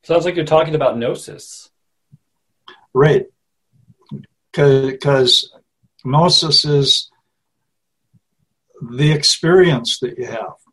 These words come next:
Speaker 2: And one of the great, one of the things I've been very grateful about with the Rosicrucians and the teachings that I had over the years was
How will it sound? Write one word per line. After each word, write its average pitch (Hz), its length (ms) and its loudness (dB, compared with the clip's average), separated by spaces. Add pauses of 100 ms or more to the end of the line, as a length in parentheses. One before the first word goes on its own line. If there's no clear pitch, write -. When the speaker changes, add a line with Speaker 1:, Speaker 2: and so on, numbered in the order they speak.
(640)
Speaker 2:
And 139 280 0
one 156 160 4
of 165 200 4
the 143 140 4 (160)
great, 170 340 2
one 160 160 2
of 160 60 4
the 143 60 0
things 156 280 2
I've 139 120 2
been 135 160 2
very 160 220 2
grateful 151 540 2
about 123 460 -2 (120)
with 131 240 -2
the 135 80 -2
Rosicrucians 143 1300 0
and 123 180 -4
the 113 80 -6
teachings 147 800 0
that 127 160 0
I 123 100 2
had 131 260 2
over 123 220 0
the 120 120 -4
years 143 580 0 (800)
was 131 540 0